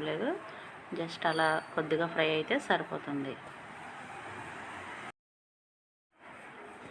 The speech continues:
ఇప్పుడు ఇలా కొంచెం ఫ్రై అయిన తర్వాత దీంట్లోకి కొద్దిగా పసుపు, అలాగే టేస్ట్కి సరిపడా కారము, కొద్దిగా సాల్ట్ వేసేసి ఒకసారి ఈ విధంగా కలుపుకోవాలి.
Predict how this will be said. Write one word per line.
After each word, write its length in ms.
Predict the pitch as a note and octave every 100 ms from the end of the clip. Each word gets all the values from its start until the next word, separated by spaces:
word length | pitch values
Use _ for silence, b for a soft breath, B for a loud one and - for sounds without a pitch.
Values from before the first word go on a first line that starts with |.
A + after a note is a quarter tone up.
| - - - G#3+
ఇప్పుడు 180 | G3+ G3+
ఇలా 120 | F3+ -
కొంచెం 220 | F#3 F3 E3+
ఫ్రై 160 | F#3 E3+
అయిన 180 | E3+ F3
తర్వాత 260 | F3 A3+ G#3+ G3+
దీంట్లోకి 460 | F3+ E3+ E3 E3 B3 A#3+
కొద్దిగా 260 | E3 D#3+ D#3+ D#3+
పసుపు, 360 | D#3 - F3 G3 - -
అలాగే 260 | E3 D#3 D#3 D#3+ - -
టేస్ట్కి 400 | F3 E3+ F3 E3+
సరిపడా 340 | E3 - E3 E3 E3
కారము, 360 | D#3 D#3+ F3+ C4+ B B B -
కొద్దిగా 280 | - D#3+ D#3 D#3 -
సాల్ట్ 400 | D#3 D#3 D#3 G3 C#4 B B B B - - - -
వేసేసి 580 | F#3+ F3 E3 E3+ E3 A#3+ D#4+ -
ఒకసారి 460 | - E3 D#3 D3+ D3+ - - F3
ఈ 40 | E3
విధంగా 280 | D3+ D3 C#3+ -
కలుపుకోవాలి. 680 | D3+ - - D#3 D3 F3